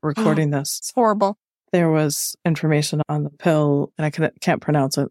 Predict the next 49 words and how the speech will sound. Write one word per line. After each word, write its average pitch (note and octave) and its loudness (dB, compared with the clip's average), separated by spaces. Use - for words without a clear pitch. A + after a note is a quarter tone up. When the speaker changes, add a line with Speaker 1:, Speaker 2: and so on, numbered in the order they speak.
Speaker 2:
so - -20
I'm D3 0
not C#3+ -2
going D3 0
to D3 -2
try, E3 0
the D#3+ 2
abortion E3 0
pills. C#3+ -4
And D3 -4
so - 0
I F#3 4
think F3+ 0
this F#3+ 0
could F#3 0
potentially, D3+ 0
this E3 0
information D#3 0
and D3 0
this D3 -6
loss E3 2
of D#3+ -4
your D3 -2
sister D3+ 0
could E3+ -2
be D#3+ 2
used, F3 2
or E3 2
the - -2
types - 0
of C#3+ 2
loss C#3 0
from, D3 -4
that E3 0
she - -2
died C#3+ 0
from D3 -4
with D3 -6
this D3+ -6
infection D#3+ -4
could E3 -4
be F3 2
used D#3+ 2
on D3+ 2
either E3+ 2
side D3+ 0
to E3 -4
make C#3+ 0
a - -4